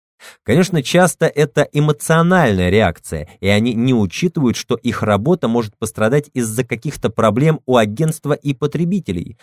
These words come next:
но такая реакция может привести к тому, что они решат предложить свои услуги другим агентствам.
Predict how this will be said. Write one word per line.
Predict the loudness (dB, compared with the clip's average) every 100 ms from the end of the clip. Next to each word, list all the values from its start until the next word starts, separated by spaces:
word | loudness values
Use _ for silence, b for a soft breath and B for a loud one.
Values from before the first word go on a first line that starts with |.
| b
но | -2 -2 _
такая | -4 -2 2 2 4
реакция | 4 4 0 -4 -2 0
может | 0 -2 -4
привести | -2 -2 -4 -10
к |
тому, | -4 -2 0 -2 b
что | -8 0 0
они | 2 0
решат | 0 0 0 -2 -2
предложить | 0 2 2 2 -2 -4
свои | -2 0 0
услуги | -4 -6 -2 -2 -2 -4
другим | -2 0 0 -2 -2
агентствам. | -6 -4 -6 -10 _ -20